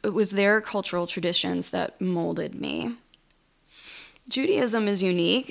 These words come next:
in that it's not only a religion, but an entire culture.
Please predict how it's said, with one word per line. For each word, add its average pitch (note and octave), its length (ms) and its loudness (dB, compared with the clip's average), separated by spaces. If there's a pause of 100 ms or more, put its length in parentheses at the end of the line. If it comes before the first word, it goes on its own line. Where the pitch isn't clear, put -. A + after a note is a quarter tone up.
in G3+ 140 0
that F#3 260 0
it's G3 180 -2
not G#3+ 400 2
only G#3 240 0
a F3+ 60 0
religion, F#3 760 0 (460)
but G#3 140 2
an G#3 180 2
entire F#3 480 0
culture. - 680 -6